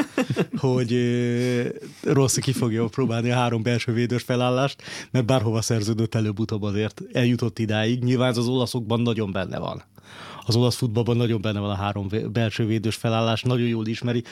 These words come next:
Speaker 2: Láthattuk, hogy a Honvédnál is ezt alkalmazta, igen jó eredménnyel. Ugye nagyon sok a párhuzam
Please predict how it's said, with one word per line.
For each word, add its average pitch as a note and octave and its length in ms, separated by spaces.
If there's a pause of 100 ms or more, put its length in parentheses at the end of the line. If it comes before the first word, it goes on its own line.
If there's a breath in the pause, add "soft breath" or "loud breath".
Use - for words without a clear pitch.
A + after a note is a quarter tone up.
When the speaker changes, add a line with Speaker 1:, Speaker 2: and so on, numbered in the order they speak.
(200 loud breath)
Speaker 2:
Láthattuk, A#2 540
hogy G2 120
a F#2+ 80
Honvédnál B2+ 460
is C3 120
ezt B2+ 180
alkalmazta, C3 640 (120)
igen A#2+ 320
jó A2+ 140
eredménnyel. A2 580 (340 loud breath)
Ugye A#2+ 120
nagyon A#3+ 220
sok G2+ 120
a G#2+ 40
párhuzam G2+ 500